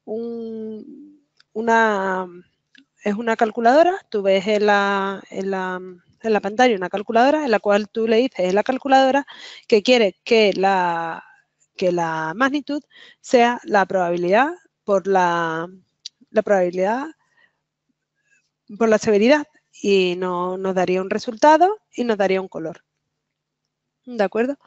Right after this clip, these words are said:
Aquí podemos ver en la fórmula, nos aparecería el, el mapa de calor como os hemos comentado. El mapa de calor, esto está así ahora mismo configurado. Si le damos aquí en vista, nos aparece edición.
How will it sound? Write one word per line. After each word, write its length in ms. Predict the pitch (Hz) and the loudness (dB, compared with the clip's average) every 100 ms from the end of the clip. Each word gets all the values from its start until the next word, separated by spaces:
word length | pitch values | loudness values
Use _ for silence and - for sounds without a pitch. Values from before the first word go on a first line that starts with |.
| - - - _ | -20 -20 -20 _
Aquí 260 | 220 226 277 | -2 0 2
podemos 380 | 269 254 254 | 4 2 2
ver 320 | 262 330 - _ _ _ _ _ _ _ - | 4 4 2 _ _ _ _ _ _ _ -2
en 140 | 208 | 0
la 100 | 202 | 0
fórmula, 480 | - 294 294 311 320 311 | 2 0 2 0 -2 -2
nos 180 | 226 220 | 0 0
aparecería 760 | 208 202 - 208 254 311 349 - _ - | 0 -2 -2 0 2 2 -2 -12 _ 0
el, 580 | 226 214 202 190 180 - 269 - - | 4 4 2 -4 -6 -8 -14 -14 0
el 360 | 220 196 190 180 | 2 2 0 -2
mapa 280 | 208 240 | 0 4
de 100 | 240 | 4
calor 300 | 190 180 208 | 4 -2 -2
como 180 | - 208 | -6 -12
os 60 | 185 | -10
hemos 260 | 208 208 | -10 -10
comentado. 580 | - - 160 165 - - _ _ - - - - | -10 -12 -10 -12 -12 -16 _ _ -20 -20 -20 -8
El 80 | 220 | -4
mapa 220 | 214 190 | -2 2
de 100 | 208 | 2
calor, 280 | 202 240 294 - | 4 4 4 2
esto 240 | 208 208 214 | -2 -2 -4
está 160 | - | -6
así 580 | 180 - 220 214 208 196 | -6 -4 0 2 4 4
ahora 140 | 196 196 | 4 0
mismo 240 | 202 208 | -4 -6
configurado. 600 | 208 208 233 247 311 339 415 392 | -8 -6 -2 2 6 6 2 -4
Si 160 | - | -6
le 60 | 175 | -4
damos 300 | 165 175 180 | -4 -8 -6
aquí 380 | 214 - 311 - | -4 0 0 0
en 140 | 185 180 | -6 -2
vista, 420 | 285 - - 339 427 _ _ | -2 -2 -6 -6 -8 _ _
nos 140 | 220 | -4
aparece 600 | 202 180 202 - 294 294 - _ | -4 -4 -6 -2 -2 -2 -6 _
edición. 480 | - 190 165 - 175 | -2 -2 -2 -10 -16